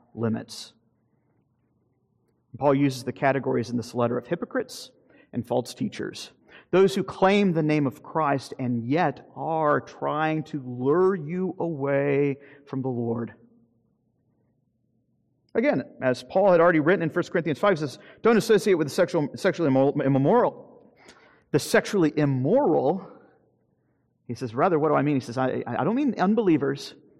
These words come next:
I mean those believers who are engaging in illicit sexual activity." In fact, he goes on in the very next verse, this is First Corinthians five eleven,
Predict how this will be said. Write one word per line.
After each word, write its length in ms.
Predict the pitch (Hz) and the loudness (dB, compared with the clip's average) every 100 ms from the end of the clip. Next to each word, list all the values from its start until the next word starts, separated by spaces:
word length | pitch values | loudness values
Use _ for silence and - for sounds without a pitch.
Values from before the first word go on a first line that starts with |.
| _ _ _ _ _ | _ _ _ _ _
I 80 | 120 | -2
mean 240 | 123 143 151 | 2 4 4
those 420 | 151 151 151 151 | 6 6 6 4
believers 920 | 147 131 147 165 185 160 135 123 - - | 0 4 6 8 8 6 4 2 -4 -10
who 400 | - 143 135 135 | -2 0 2 0
are 720 | 120 131 131 127 123 120 117 - - | 0 2 4 6 6 4 0 -12 -4
engaging 880 | 120 117 123 131 147 147 131 123 123 | -2 0 4 6 6 4 2 0 0
in 120 | 123 | 0
illicit 460 | 120 143 - 147 | 2 0 0 -4
sexual 420 | - 139 127 131 123 | -4 -8 -6 -4 -2
activity." 640 | 120 - 123 127 117 - - - _ _ _ _ _ _ _ _ _ | -2 -6 -4 -2 -4 -6 -14 -20 _ _ _ _ _ _ _ _ _
In 100 | 127 | -2
fact, 460 | 127 180 147 - - | 4 6 4 2 -6
he 80 | 135 | 2
goes 260 | 147 139 | 4 4
on 120 | 143 139 | 4 2
in 80 | |
the 60 | 123 | 2
very 160 | 139 127 | 2 2
next 180 | 123 | 0
verse, 260 | - 143 131 | 0 0 0
this 120 | 120 | -4
is 40 | - | -8
First 220 | 135 - | -10 -8
Corinthians 300 | 131 123 120 | -6 -6 -4
five 220 | 131 113 | -2 -2
eleven, 440 | 120 127 143 117 | 0 0 2 0